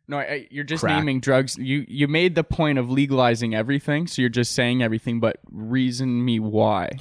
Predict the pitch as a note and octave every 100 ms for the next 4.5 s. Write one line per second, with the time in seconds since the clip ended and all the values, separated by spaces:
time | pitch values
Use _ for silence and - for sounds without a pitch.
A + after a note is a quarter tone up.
0 | - - F#3 E3+ - D#3 B2+ A2 - _
1 | _ _ _ _ _ _ _ C#3+ - D#3
2 | D3+ D3 D#3+ E3+ D#3 C3+ C3 C3 C3 G#2
3 | A#2+ A#2+ A#2+ A2+ - A2 - G2+ A2+ G2+
4 | - G#2 C#3+ -